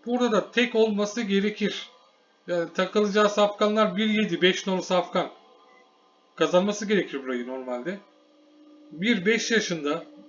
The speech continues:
Bu da dört yukarı. Kaliteli bir safkan. Bir ama beş kadar değil. Biraz geri planda bıraktım o yüzden. Yedi son yarışını kazandığı için biraz ön planda.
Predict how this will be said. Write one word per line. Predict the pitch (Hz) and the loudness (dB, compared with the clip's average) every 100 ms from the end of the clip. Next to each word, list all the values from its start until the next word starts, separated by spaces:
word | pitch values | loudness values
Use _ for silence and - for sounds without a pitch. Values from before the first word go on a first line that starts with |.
| - - - - - - - - - - - | -20 -20 -20 -20 -20 -20 -20 -20 -20 -20 -4
Bu | 214 | 0
da | 190 | 4
dört | 180 - | 4 2
yukarı. | 143 151 139 170 - - - - - - - - | -4 -2 -2 -2 -8 -20 -20 -20 -20 -20 -20 -2
Kaliteli | 185 233 240 | 0 2 0
bir | 220 | 0
safkan. | 180 160 143 - 139 143 | 0 -2 -2 -6 -8 -4
Bir | 208 | -2
ama | 196 151 135 - - | -2 -2 -8 -14 -2
beş | 190 190 | -2 -2
kadar | - 165 160 147 165 | -2 0 0 -2 -4
değil. | 185 175 180 | -4 -4 -4
Biraz | 190 180 170 | -2 -2 -2
geri | 202 | -4
planda | 196 175 156 151 | -2 -4 -2 0
bıraktım | 185 185 185 | -2 -2 -4
o | 175 | -2
yüzden. | 160 156 160 - - - - | -2 -4 -6 -10 -20 -20 -10
Yedi | 156 202 208 | -2 0 0
son | 214 214 | 0 0
yarışını | 214 202 202 190 | 0 -2 -4 -2
kazandığı | 185 196 202 208 | 2 4 2 2
için | 214 214 185 | -2 -4 0
biraz | 170 147 | 0 2
ön | 165 | -2
planda. | 160 156 143 139 185 | -4 -6 -4 -2 -2